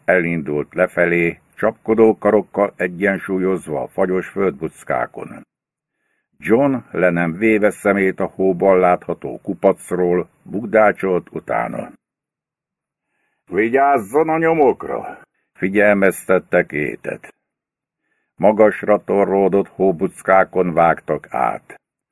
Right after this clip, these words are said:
Aztán, mintha valami láthatatlan erővonalnak ütköztek volna, hirtelen megtorpantak.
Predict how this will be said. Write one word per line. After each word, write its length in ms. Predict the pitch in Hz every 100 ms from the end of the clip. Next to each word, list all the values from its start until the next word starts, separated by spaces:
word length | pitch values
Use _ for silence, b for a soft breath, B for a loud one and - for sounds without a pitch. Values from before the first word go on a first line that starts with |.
| _ _ -
Aztán, 800 | 95 - - 90 90 90 85 -
mintha 420 | 107 131 - - 104
valami 340 | 104 101 98
láthatatlan 840 | 92 92 - 90 90 87 - 71 -
erővonalnak 880 | 95 98 92 95 92 92 82 67 -
ütköztek 720 | 95 _ 92 85 - - -
volna, 600 | 73 87 85 87 82 78 _ _ _
hirtelen 600 | - 104 127 - 120 117
megtorpantak. 1080 | 101 82 - 76 73 - 62 - - - -